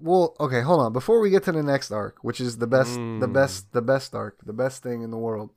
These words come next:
Speaker 2: It's the best just because of Andy Serkis, too. That's the crazy part.
Speaker 1: Absolutely. He just
Speaker 2: It's
Speaker 1: came in and
Speaker 2: just
Speaker 1: stole the show.
Speaker 2: him.
Speaker 1: He just came in and stole the show. Um, but also, I get to see what prison is like in Star Wars, because if you remember that question I brought up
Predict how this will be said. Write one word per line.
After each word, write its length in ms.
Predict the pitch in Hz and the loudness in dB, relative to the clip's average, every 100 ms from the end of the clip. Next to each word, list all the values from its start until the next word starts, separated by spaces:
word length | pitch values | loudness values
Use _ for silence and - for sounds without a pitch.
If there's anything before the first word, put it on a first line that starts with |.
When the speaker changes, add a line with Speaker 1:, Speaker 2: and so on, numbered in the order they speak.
| _ _ | _ _
Speaker 2:
It's 140 | 120 - | -20 -12
the 100 | 143 | -8
best 320 | 127 170 - | -2 -2 -2
just 280 | 185 123 123 | -6 -6 -6
because 320 | 131 135 120 | -6 -4 -4
of 80 | 113 | -4
Andy 300 | 113 110 110 | -6 -8 -8
Serkis, 420 | - 117 107 127 | -10 -12 -10 -16
too. 220 | - - - | -12 -12 -8
That's 200 | 170 - | -8 -6
the 80 | 180 | 0
crazy 260 | 165 123 | 4 4
part. 100 | 139 | 2
Speaker 1:
Absolutely. 540 | 135 - 131 123 110 113 | -2 0 0 0 -2 -6
He 140 | 139 | -8
just 140 | 131 180 | 0 0
Speaker 2:
It's 100 | 135 | 0
Speaker 1:
came 100 | 120 | -2
in 60 | |
and 60 | 120 | 2
Speaker 2:
just 180 | 247 - | 0 0
Speaker 1:
stole 160 | 117 | -2
the 140 | 113 151 | 0 -2
show. 80 | 113 | -2
Speaker 2:
him. 60 | |
Speaker 1:
He 100 | 127 | -6
just 200 | 135 131 - | -8 -10 -8
came 260 | 127 120 | -6 -6
in 100 | 113 | -8
and 100 | 113 | -10
stole 200 | - 107 | -10 -10
the 80 | 110 | -10
show. 260 | - 113 117 _ _ _ _ _ _ - | -12 -14 -16 _ _ _ _ _ _ -2
Um, 500 | 127 131 127 123 - _ _ - | 2 2 2 -4 -10 _ _ 0
but 100 | 135 | 2
also, 320 | 143 - 127 | 2 2 4
I 120 | 120 | 4
get 200 | 120 123 | 2 -2
to 80 | 120 | -4
see 480 | - 127 123 120 110 _ _ _ _ _ _ _ | -6 -2 -2 -2 -6 _ _ _ _ _ _ _
what 260 | 127 139 - | 0 0 0
prison 380 | - 123 127 135 | 0 0 0 -2
is 160 | 131 | 0
like 260 | 131 131 131 | 2 0 0
in 140 | 117 | -8
Star 340 | 113 117 113 123 | -4 0 2 2
Wars, 380 | 127 131 143 135 | 2 -2 -4 -10
because 260 | 123 120 | -8 -6
if 120 | 117 | -4
you 140 | 123 120 | -2 -2
remember 400 | 113 110 113 127 | -2 -2 0 2
that 220 | 123 - | 2 -2
question 380 | - 117 - 123 | 0 0 2 -2
I 100 | 123 | 0
brought 260 | 123 131 131 | 4 6 6
up 220 | 135 | 4